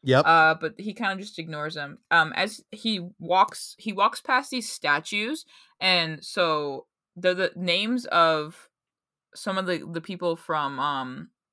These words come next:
Speaker 2: the last, the pro-, uh, the, uh, Prelude.
Speaker 1: Yep.
Speaker 2: Um, so some of the names of those ten people, but one of them is missing, and,
Speaker 1: Real quick,
Speaker 2: uh,
Speaker 1: they're
Speaker 2: yeah.
Speaker 1: almost the names.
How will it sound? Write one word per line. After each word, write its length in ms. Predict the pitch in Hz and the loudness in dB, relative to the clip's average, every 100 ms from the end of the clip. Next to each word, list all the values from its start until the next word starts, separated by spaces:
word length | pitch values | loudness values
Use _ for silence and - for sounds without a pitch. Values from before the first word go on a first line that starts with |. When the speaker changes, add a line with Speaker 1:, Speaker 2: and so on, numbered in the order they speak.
| _ 175 | _ -4
Speaker 2:
the 140 | 165 | -2
last, 440 | 151 165 175 - - _ | 2 2 2 -2 -14 _
the 100 | - | -10
pro-, 200 | 147 - - | -6 -4 -2
uh, 320 | 147 135 131 | 0 -2 -4
the, 220 | 147 143 _ _ - | -6 -8 _ _ -10
uh, 240 | 135 113 107 _ _ _ _ _ _ _ _ _ _ | -6 -6 -8 _ _ _ _ _ _ _ _ _ _
Prelude. 480 | - 175 151 127 160 _ _ _ _ | 0 0 0 -4 -8 _ _ _ _
Speaker 1:
Yep. 240 | 131 120 - | 0 2 4
Speaker 2:
Um, 520 | 160 151 135 127 196 _ _ _ _ _ _ | 2 2 -4 -10 -14 _ _ _ _ _ _
so 240 | - 175 160 | -6 -2 -2
some 180 | 208 | -2
of 60 | 214 | -2
the 80 | 214 | 0
names 280 | 208 190 202 | 0 -2 -4
of 140 | 175 | 2
those 340 | 170 180 185 - | 6 6 4 -4
ten 300 | - 156 160 | -4 -4 -4
people, 420 | 165 143 143 - _ _ _ - | -6 -4 -4 -6 _ _ _ 2
but 180 | 160 160 | 2 2
one 160 | 196 | 2
of 80 | 220 | 4
them 160 | 208 202 | 4 2
is 120 | 180 | -2
missing, 500 | 165 160 156 135 143 | -6 -8 -10 -10 -10
and, 540 | 90 131 131 135 156 - _ _ - | -8 -8 -8 -12 -16 -20 _ _ -6
Speaker 1:
Real 140 | 120 | -2
quick, 120 | 117 | 2
Speaker 2:
uh, 240 | 135 107 135 - _ _ _ _ _ _ _ - | 4 2 -2 -10 _ _ _ _ _ _ _ 0
Speaker 1:
they're 180 | 117 | 2
Speaker 2:
yeah. 120 | 175 135 | 4 4
Speaker 1:
almost 380 | 139 131 110 - | 6 6 2 0
the 100 | 104 | -2
names. 400 | 90 76 78 | -2 -6 -12